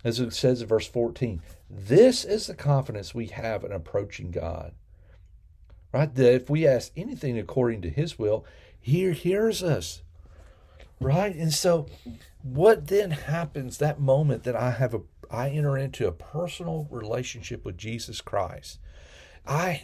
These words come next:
then have confidence. I can know that as a child of God, I can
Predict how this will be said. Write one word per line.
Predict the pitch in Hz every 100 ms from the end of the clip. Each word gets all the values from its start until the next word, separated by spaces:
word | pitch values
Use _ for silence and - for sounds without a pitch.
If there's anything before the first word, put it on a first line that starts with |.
| 117
then | 120 147 151
have | - - 113 - -
confidence. | - - 131 131 - 82 80 - - - - - - -
I | 131 175
can | 170 147 143 123
know | 127 107 92 76 - - -
that | 117
as | 104
a | 90
child | - - 123 139 147 151
of | 147
God, | - 101 90 -
I | 110 113
can | -